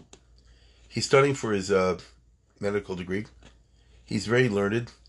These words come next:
and he's a very down-to-earth and nice guy. In other words, he would be a good teacher. He's a straight-up guy."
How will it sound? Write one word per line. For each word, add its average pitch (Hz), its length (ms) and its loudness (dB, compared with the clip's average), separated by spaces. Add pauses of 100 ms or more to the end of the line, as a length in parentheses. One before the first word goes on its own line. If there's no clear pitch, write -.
(480)
and 143 100 -2
he's 139 140 -2
a 139 40 -2
very 185 200 4
down-to-earth 156 580 0
and 120 160 0
nice 135 260 2
guy. 107 400 -2 (420)
In 135 80 -2
other 147 160 4
words, 135 160 2
he 170 100 -2
would 143 160 -2
be 135 80 0
a 123 40 0
good 123 200 -2
teacher. - 380 -8 (1120)
He's 110 160 -2
a 110 100 -2
straight-up 143 520 2
guy." 92 320 -2